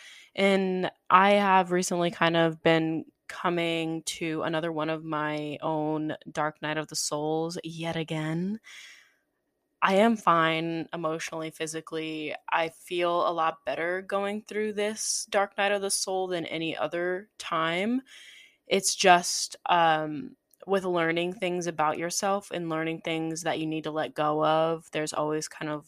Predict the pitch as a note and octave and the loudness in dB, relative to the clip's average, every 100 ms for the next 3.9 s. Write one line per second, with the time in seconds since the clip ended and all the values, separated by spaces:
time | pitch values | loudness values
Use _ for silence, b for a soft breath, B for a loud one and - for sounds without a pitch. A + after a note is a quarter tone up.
0 | _ D3+ D3+ D#3 D3+ D3+ D3+ - D3 D3+ | _ -8 -6 -8 -6 -6 -8 -10 -8 -6
1 | D#3+ D#3+ F3 - - E3 F3 - G#3 A#3 | -4 -4 -6 -6 0 0 2 0 0 0
2 | - - B B B B B B _ _ | -4 -6 B B B B B B _ _
3 | - F#3+ F#3 F3 E3+ E3+ E3 D#3+ D3+ | -4 2 4 6 6 4 2 -2 -4